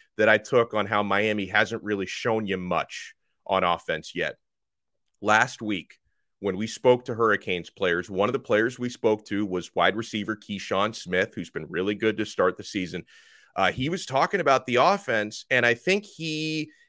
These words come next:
inadvertently admitted to us that they were still keeping most of their offense very close to the vest. I think he kind of hinted that they don't really wanna show their cards yet,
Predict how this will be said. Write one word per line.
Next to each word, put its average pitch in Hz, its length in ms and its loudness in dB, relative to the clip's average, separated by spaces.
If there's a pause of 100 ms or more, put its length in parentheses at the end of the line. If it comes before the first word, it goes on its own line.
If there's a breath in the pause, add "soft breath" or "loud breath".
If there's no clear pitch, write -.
(160 soft breath)
inadvertently 147 1120 4
admitted 127 640 0
to 110 200 0
us 92 280 2
that - 160 -4
they 123 80 4
were 110 140 2
still 170 500 2
keeping 127 720 -6
most 143 340 4
of 107 120 -2
their 113 160 2
offense 113 480 2
very 113 420 2
close 107 480 -2
to - 100 -14
the 90 120 -6
vest. 87 400 -2
I 98 40 2
think 123 240 -8
he 120 120 -10
kind 113 260 -2
of - 80 -6
hinted 117 460 -4
that 98 160 -4
they 98 80 2
don't 104 200 0
really 107 200 -4
wanna 95 240 -2
show 98 240 -6
their 92 140 -4
cards 113 500 0
yet, 69 300 -4